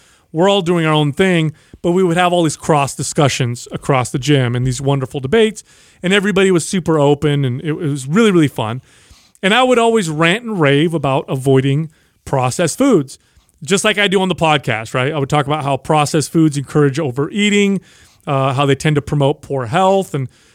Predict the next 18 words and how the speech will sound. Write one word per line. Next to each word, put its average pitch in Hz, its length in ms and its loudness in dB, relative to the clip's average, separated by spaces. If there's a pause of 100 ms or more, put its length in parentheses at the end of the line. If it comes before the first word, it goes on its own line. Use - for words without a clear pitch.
(120)
uh, 135 240 -6
and 151 140 0
all 156 80 2
that 151 160 0
stuff. - 200 -14
Well, 196 100 0
anyway, 196 360 2 (400)
one 208 320 0
of 196 160 -2
my 180 320 0 (140)
other 185 260 2
trainer's 165 560 0
clients 170 760 0 (440)
worked 190 600 0 (360)
in 190 180 2
the 180 80 4
food 185 260 2
industry. 160 600 0